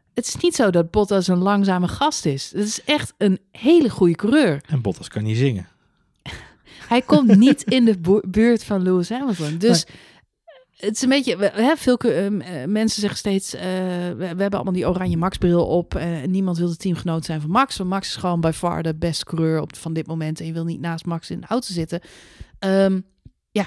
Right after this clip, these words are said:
Speaker 1: moet je nagaan dat je naast Lewis Hamilton moet zitten.
Speaker 2: Nee, ik denk, ik denk, ik denk dat je dat, ik denk, ik ben het wel oneens met mensen het zo formuleren. Ik denk alleen wel dat het zo is dat inderdaad,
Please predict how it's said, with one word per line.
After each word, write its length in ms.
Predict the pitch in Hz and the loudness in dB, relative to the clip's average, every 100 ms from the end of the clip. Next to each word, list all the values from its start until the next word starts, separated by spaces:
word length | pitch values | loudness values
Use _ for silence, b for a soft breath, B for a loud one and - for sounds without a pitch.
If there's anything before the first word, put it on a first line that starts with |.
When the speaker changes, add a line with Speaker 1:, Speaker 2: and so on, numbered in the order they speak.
| - | -2
Speaker 1:
moet 120 | 190 | -2
je 60 | 196 | 0
nagaan 280 | 202 196 190 | 0 0 -2
dat 120 | 185 | 0
je 60 | |
naast 260 | 202 190 - | 0 -2 0
Lewis 180 | 196 175 | 0 2
Hamilton 360 | 233 311 180 | 0 0 0
moet 120 | 151 - | -2 -4
zitten. 320 | 139 135 135 | -8 -8 0
Speaker 2:
Nee, 180 | 165 165 | 2 4
ik 60 | 156 | 4
denk, 140 | 143 | 2
ik 140 | 135 139 | 0 0
denk, 140 | 135 | -2
ik 80 | 120 | -2
denk 160 | 123 | -2
dat 80 | 120 | -2
je 60 | 113 | -2
dat, 180 | 110 - | -2 -4
ik 140 | 127 | -4
denk, 180 | 117 117 | -2 -4
ik 140 | 120 117 | -6 -4
ben 120 | 117 | -2
het 80 | 113 | 0
wel 200 | 110 113 | -2 -2
oneens 200 | 123 117 | 0 0
met 80 | 110 | -2
mensen 220 | 110 101 | -6 -8
het 80 | - | -2
zo 200 | 131 127 | 0 0
formuleren. 420 | 117 101 98 101 | -2 -2 -4 -4
Ik 100 | 120 | -4
denk 220 | 110 101 | -6 -6
alleen 140 | 110 101 | -6 -2
wel 120 | 104 | -2
dat 100 | 101 | -4
het 80 | 98 | -4
zo 120 | 107 | -4
is 140 | 104 | -4
dat 200 | 107 - | -8 -8
inderdaad, 360 | 104 104 104 | -8 -8 -10